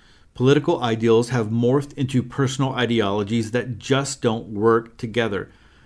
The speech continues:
the extremes of which are like mixing gas and water. They don't mix. There are a number of ways to illustrate this American divide. So the producers and the takers. There are those who work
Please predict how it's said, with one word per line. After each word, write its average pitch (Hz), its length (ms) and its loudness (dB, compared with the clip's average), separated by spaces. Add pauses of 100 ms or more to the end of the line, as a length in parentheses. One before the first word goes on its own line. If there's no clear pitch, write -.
(100)
the 123 140 4
extremes 147 580 0
of 123 220 -2
which 123 180 2
are 120 140 4
like 113 420 -2
mixing 120 380 -2
gas 101 340 -4
and 113 100 -4
water. 110 520 0
They 104 120 -4
don't 107 300 -4
mix. - 460 -8 (460)
There 117 200 4
are 127 180 6
a 120 60 6
number 131 380 2
of 135 100 4
ways 117 300 4
to 127 160 -2
illustrate 120 560 -2
this 110 380 0 (260)
American 110 460 0
divide. 104 500 -2 (800)
So 120 160 2
the 113 140 -2
producers 120 580 0
and 107 100 -4
the 101 60 -6
takers. 113 640 -6 (640)
There 127 160 4
are 127 160 4
those 139 420 4
who 147 160 2
work 127 500 2